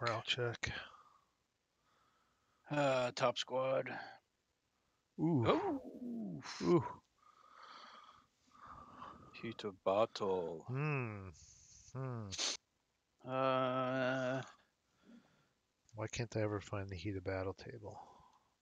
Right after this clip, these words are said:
Speaker 2: minus three
Speaker 1: There it is.
Speaker 2: for French.
Speaker 1: <laughs>
Speaker 2: Uh,
Speaker 1: What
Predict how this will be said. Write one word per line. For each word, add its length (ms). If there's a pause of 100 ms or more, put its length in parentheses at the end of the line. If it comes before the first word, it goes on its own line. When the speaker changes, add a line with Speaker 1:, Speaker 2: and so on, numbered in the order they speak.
(180)
Speaker 2:
minus 460
three 120
Speaker 1:
There 140
it 140
is. 120
Speaker 2:
for 160 (140)
French. 600
Speaker 1:
<laughs> 60 (4000)
Speaker 2:
Uh, 300 (1700)
Speaker 1:
What 100